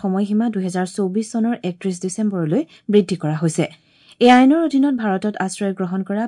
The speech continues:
পাকিস্তান, আফগানিস্তান আৰু বাংলাদেশৰ ধৰ্মীয় সংখ্যালঘুৱে ভাৰতীয় নাগৰিকত্বৰ বাবে আবেদন কৰিব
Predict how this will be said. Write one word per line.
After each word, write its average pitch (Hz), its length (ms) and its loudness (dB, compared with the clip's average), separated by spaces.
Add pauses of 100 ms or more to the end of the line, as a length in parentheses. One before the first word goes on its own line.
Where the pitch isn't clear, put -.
(100)
পাকিস্তান, 214 480 -4 (180)
আফগানিস্তান 180 600 -4
আৰু 185 100 -2 (100)
বাংলাদেশৰ 190 540 -4 (380)
ধৰ্মীয় 226 400 6
সংখ্যালঘুৱে 208 580 0 (380)
ভাৰতীয় 233 360 4
নাগৰিকত্বৰ 240 580 -2
বাবে 196 160 -2 (160)
আবেদন 180 300 -2
কৰিব 156 160 -2